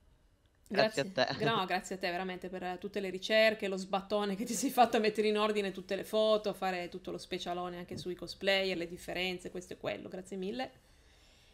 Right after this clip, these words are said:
Speaker 2: Grazie anche per aver partecipato, avermi fatto compagnia.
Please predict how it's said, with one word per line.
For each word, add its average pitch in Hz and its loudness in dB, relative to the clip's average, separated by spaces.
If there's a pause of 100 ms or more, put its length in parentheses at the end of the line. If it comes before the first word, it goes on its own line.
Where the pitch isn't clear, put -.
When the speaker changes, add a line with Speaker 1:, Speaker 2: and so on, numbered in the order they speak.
(240)
Speaker 2:
Grazie 196 0
anche 190 -4
per 185 -6
aver 185 -2
partecipato, 196 -4
avermi 180 -4
fatto 185 -10
compagnia. 240 -4